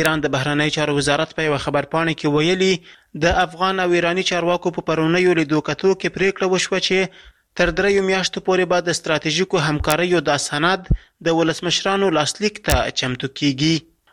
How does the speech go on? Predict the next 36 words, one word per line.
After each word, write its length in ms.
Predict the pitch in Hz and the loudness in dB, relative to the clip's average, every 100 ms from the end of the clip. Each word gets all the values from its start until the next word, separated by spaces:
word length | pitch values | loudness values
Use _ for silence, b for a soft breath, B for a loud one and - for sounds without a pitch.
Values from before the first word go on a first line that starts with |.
| - | -6
دواړو 380 | 135 170 170 165 | 2 2 2 2
لورو 200 | 170 175 165 | 2 2 0
پر 120 | 156 | -2
دې 160 | 147 165 | 0 0
سربیره 420 | - 147 165 190 185 | 0 -2 0 0 0
په 100 | 170 | -2
ایران 260 | 165 175 175 | 0 -2 -2
کې 140 | 175 | -2
له 100 | 160 | -2
افغان 280 | 147 170 170 170 | 0 -2 -2 -2
کډوالو 400 | 147 160 185 180 | -2 0 0 -2
سره 160 | 185 185 170 | -2 -2 0
د 100 | 147 | 0
زور 180 | 151 135 | 0 0
زیاتي 280 | 143 147 196 185 | 0 -2 -4 -4
په 80 | 160 | 0
وروستیو 480 | 147 131 190 185 185 | 0 0 0 0 2
پیښو 320 | 196 196 165 | 0 0 0
هم 200 | 175 190 - | 0 -2 -2
خبرې 300 | 135 135 139 139 | 0 0 2 0
وکړې 320 | 139 151 156 - B - - | 0 0 -2 -4 B -4 0
او 120 | 175 175 | 2 2
راتلونکي 480 | 170 - 208 202 202 | 0 -2 -2 -2 -2
کې 140 | 196 196 | 0 0
یې 60 | 175 | 0
د 40 | 160 | -2
داسې 220 | 190 190 175 - | -2 -2 -4 -2
پیښو 320 | 190 - 165 | -2 0 -2
د 100 | 160 | 0
مخنیوي 420 | 156 - 165 185 196 143 - | 0 -2 -2 0 0 0 -2
ټینګار 340 | 135 135 135 143 | 0 2 2 0
وکړ. 300 | 147 160 156 156 b - 143 | 0 0 0 -2 b -8 -2
د 100 | 170 | 0
ایران 300 | 160 170 165 | 2 2 0
د 100 | 156 | -2
بهرنی 320 | 143 156 165 | 0 0 0